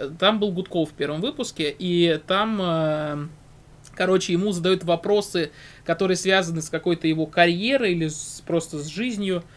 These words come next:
э, но очень хардкорные. Условно, вот у него был клип, э, пародия на "Розовое вино", там, с Федуком.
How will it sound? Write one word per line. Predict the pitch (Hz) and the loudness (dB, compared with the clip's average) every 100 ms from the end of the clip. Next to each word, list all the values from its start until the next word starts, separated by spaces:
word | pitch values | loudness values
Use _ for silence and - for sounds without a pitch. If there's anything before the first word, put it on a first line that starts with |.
| - - - | -20 -14 -2
э, | 156 151 151 151 151 180 | 2 2 2 2 2 2
но | 190 208 | 2 2
очень | 196 233 226 202 180 | 2 2 0 -4 -2
хардкорные. | 185 175 - 190 160 143 143 - | -2 -2 0 0 0 -4 -10 -8
Условно, | 175 - 202 180 156 151 | -6 -2 2 2 0 -4
вот | 147 156 - - - - | -4 -6 -8 -18 -14 -4
у | 175 | -2
него | 175 175 196 180 165 - - - | 0 0 4 4 2 -4 -20 -12
был | 156 190 196 165 143 - - - - - | -2 4 4 4 0 -12 -20 -20 -20 -8
клип, | - 185 196 - - - - - - - - 175 | 0 2 2 -2 -10 -20 -20 -20 -20 -20 -14 -6
э, | 160 160 156 151 151 147 | -2 0 0 0 -2 -2
пародия | 170 180 185 160 156 | 2 4 2 2 2
на | 156 | 2
"Розовое | 175 156 160 156 | 2 0 -2 0
вино", | 160 190 254 | 0 0 -2
там, | 175 | -2
с | 156 | -6
Федуком. | - 160 160 - 151 170 | -6 -4 -4 -2 -4 -4